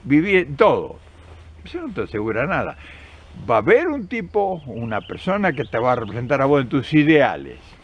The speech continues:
ahí sentado. Pero el poder seguirá igual. Entonces, ¿por qué? Y ahí es cuando viene la gran pregunta. ¿Por qué entonces el poder es inamovible? Eh, ya te lo he dicho muchas veces.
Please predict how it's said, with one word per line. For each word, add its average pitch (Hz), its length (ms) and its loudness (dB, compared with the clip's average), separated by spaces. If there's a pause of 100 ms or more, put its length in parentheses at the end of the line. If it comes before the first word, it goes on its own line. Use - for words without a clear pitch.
(180)
ahí 117 200 0
sentado. 87 640 -8 (760)
Pero 73 160 -12
el 87 60 -12
poder 139 320 -2
seguirá 98 440 -4
igual. 110 460 -6 (1080)
Entonces, 90 320 -12 (120)
¿por 151 260 2
qué? 165 580 4
Y 135 160 2
ahí 180 320 4
es 175 120 2
cuando 151 320 -2
viene 165 200 0
la 151 100 2
gran 147 320 0
pregunta. 151 760 2
¿Por 151 440 0 (100)
qué 214 300 2
entonces 160 460 -6
el 131 80 -6
poder 196 360 0
es 156 140 2
inamovible? 170 800 2 (1300)
Eh, 98 560 -4
ya 117 160 -2
te 104 120 -8
lo 95 140 -6
he 98 40 -4
dicho 95 200 -8
muchas 85 300 -10
veces. 64 340 -12